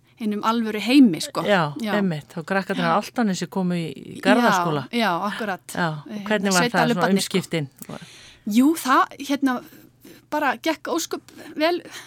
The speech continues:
Speaker 1: fyrir sig, sko. Það, maður, hérna, hræddist þetta auðvitað svona fyrirfram.
Speaker 2: Já.
Speaker 1: Og maður heyrði náttúrulega alls konar sögur og það var einhver rígur og, og, hérna, sveitalöpunum, eh,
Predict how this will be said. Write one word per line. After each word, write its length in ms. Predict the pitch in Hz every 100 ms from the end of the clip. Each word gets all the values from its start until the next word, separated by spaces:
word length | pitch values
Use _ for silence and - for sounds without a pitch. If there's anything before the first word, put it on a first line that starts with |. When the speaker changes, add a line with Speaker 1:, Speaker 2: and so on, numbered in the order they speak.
| - -
Speaker 1:
fyrir 280 | - 381
sig, 180 | 311 170
sko. 260 | - 170 156 -
Það, 240 | - 254 254
maður, 340 | 262 254 254
hérna, 320 | 247 247 247 - 240
hræddist 340 | 269 320 285
þetta 220 | 294 311
auðvitað 380 | 302 311 330 - - _ - -
svona 220 | - 269
fyrirfram. 520 | 277 311 - 359 381 - -
Speaker 2:
Já. 140 | 240 240 - - _
Speaker 1:
Og 100 | 240
maður 160 | 240
heyrði 200 | 247 254 269
náttúrulega 220 | 269 269
alls 120 | 262
konar 220 | - 254
sögur 500 | - 254 269 285 277
og 120 | 247 226
það 180 | 247 240
var 140 | 247
einhver 220 | 240 240
rígur 540 | 240 269 277 269 269 247
og, 200 | 220 214
og, 160 | - 214
hérna, 380 | 226 220 214 208 233 -
sveitalöpunum, 720 | - 240 254 262 269 262 240 254
eh, 300 | - -